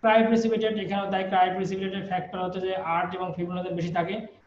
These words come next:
এটা তিরিশ ডিগ্রি, মাইনাস তিরিশ ডিগ্রি সেলসিয়াস তাপমাত্রা, এটাও আমরা দুই বছর ধরে আমরা, আহ, ই করতে পারবো, প্রিজার্ভ করতে পারবো। তারপর প্লাটিলেট, প্লাটিলেটে কত পা-, থাকে, কা-, কন্টেন্ট, কামা-, কত, প্লাটিলেটটা আমরা বিশ থেকে চব্বিশ ডিগ্রি সেলসিয়াস প্রিজার্ভ করি,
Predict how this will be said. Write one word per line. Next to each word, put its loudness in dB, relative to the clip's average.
এটা -4
তিরিশ 2
ডিগ্রি, 0
মাইনাস 2
তিরিশ -2
ডিগ্রি -4
সেলসিয়াস -4
তাপমাত্রা, -2
এটাও 0
আমরা 0
দুই 0
বছর 0
ধরে 0
আমরা, -2
আহ, -4
ই 0
করতে -6
পারবো, -12
প্রিজার্ভ 0
করতে -6
পারবো। -20
তারপর 2
প্লাটিলেট, 2
প্লাটিলেটে 2
কত -2
পা-, 0
থাকে, -6
কা-, 0
কন্টেন্ট, -2
কামা-, 0
কত, -4
প্লাটিলেটটা 0
আমরা 0
বিশ -2
থেকে -4
চব্বিশ -4
ডিগ্রি -2
সেলসিয়াস -4
প্রিজার্ভ -4
করি, -2